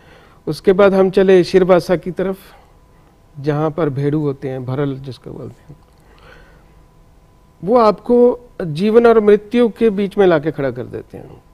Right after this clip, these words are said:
तो मृत्यु बहुत इतना गहरा हो जाता है कि आप को लगता है कि खिलौने बन गए हैं जैसे हम छोटे-छोटे, और अभी टूट फूट जाएंगे जैसे। और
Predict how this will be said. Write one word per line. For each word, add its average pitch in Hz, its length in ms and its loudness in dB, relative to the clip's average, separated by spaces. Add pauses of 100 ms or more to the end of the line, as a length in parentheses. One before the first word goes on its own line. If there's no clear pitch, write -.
(180)
तो 185 60 -4
मृत्यु 214 440 0
बहुत 214 240 6
इतना 208 260 2
गहरा 180 300 2
हो 190 140 2
जाता 165 300 0
है 151 180 0
कि 180 140 -6
आप 147 380 0 (680)
को 156 100 -4
लगता 143 320 -4
है 156 120 -4
कि 160 120 -4
खिलौने 151 420 0
बन 139 220 -4
गए 139 140 -2
हैं 139 160 -4
जैसे 135 240 -10
हम 139 320 -8 (120)
छोटे-छोटे, 143 640 -12 (800)
और 156 160 0
अभी 165 220 2
टूट 151 240 -2
फूट 139 240 -6
जाएंगे 139 340 -6
जैसे। - 440 -12 (3250)
और 135 320 -12